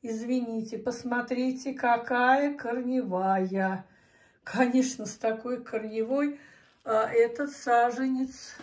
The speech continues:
вырастет. Да, ветки тонкие, друзья, тонкие. Вот прям три-четыре миллиметра, вот, э, четыре веточки. Но здесь так много веточек оказалось в этом саженце. Вот раз, два,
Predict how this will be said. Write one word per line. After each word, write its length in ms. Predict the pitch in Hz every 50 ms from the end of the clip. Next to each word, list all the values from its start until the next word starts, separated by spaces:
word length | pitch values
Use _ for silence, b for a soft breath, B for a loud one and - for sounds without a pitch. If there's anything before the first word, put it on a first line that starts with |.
| -
вырастет. 840 | - 214 202 196 214 220 226 233 247 240 - - - - 269 254 - - b b b b b b b b b b
Да, 260 | - 214 269 269 254 226
ветки 420 | 214 247 311 320 320 - - 285
тонкие, 560 | - - 254 233 226 208 196 190 - 202 170
друзья, 600 | 170 180 185 180 180 180 - 202 190 185 180 180 - -
тонкие. 680 | - 294 285 269 254 247 214 - - - 214 196 190
Вот 260 | 190 226 247 254 240 -
прям 400 | 302 294 285 285 277 269 277 B B B B B _ -
три-четыре 760 | 302 311 359 359 359 - - 320 302 - 320 311 302 311 302
миллиметра, 720 | 311 311 320 330 320 311 302 285 247 226 226 - 214 202
вот, 400 | 196 202 202 196 - - _ -
э, 240 | 220 208 202 196 190
четыре 460 | 190 - 247 208 - 233 208 208 202
веточки. 540 | 202 202 190 185 - - - - 226 220 B B B B B B B -
Но 160 | 277 285 311
здесь 320 | 302 302 339 330 311 311
так 320 | - 330 311 277 240 - -
много 380 | 247 254 262 262 254 240 254
веточек 560 | 254 262 285 349 403 - 415 - - - - 269
оказалось 640 | 254 - 262 254 254 247 240 233 220 214 208 -
в 100 | 254 220
этом 260 | 226 220 - 240 233 214
саженце. 580 | - - 233 220 214 220 208 208 - - 220
Вот 120 | 208 202 -
раз, 300 | 240 254 254 240 233 214
два, 280 | 196 208 226 240 240